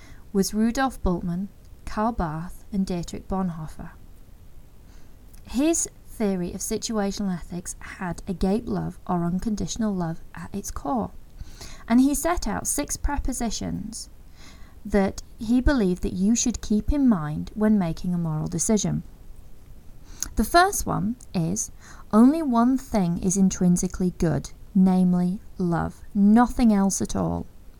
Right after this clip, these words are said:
Actions aren't good or evil, rather they form part of a chain of cause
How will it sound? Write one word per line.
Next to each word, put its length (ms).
Actions 500
aren't 320
good 220
or 180
evil, 420
rather 640
they 120
form 400
part 540
of 120
a 60
chain 480
of 180
cause 460